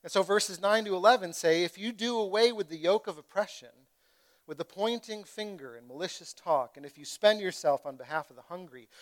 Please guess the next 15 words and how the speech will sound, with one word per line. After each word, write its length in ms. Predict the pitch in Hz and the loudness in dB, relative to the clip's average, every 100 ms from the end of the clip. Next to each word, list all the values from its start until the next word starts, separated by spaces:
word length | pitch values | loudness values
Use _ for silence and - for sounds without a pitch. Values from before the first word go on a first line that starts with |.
| - 143 | -20 -18
and 80 | |
satisfy 600 | - 190 208 226 - 180 160 | 2 8 8 8 6 4 4
the 100 | 151 | -2
needs 260 | 185 170 | -12 -12
of 60 | 151 | -16
the 120 | 131 | -20
oppressed, 520 | 127 - 151 123 - 135 | -12 -4 -4 -4 -14 6
then 320 | 175 226 208 | 8 8 4
your 300 | 160 175 165 | -4 -2 0
light 340 | 143 151 165 160 | 2 4 2 0
will 200 | 151 151 | -6 -6
rise 440 | 131 139 147 147 - | -4 -2 0 -2 -6
in 260 | 151 147 | -14 -14
the 220 | 127 127 120 | -10 -10 -10
darkness 720 | 123 131 _ _ _ _ | -12 -12 _ _ _ _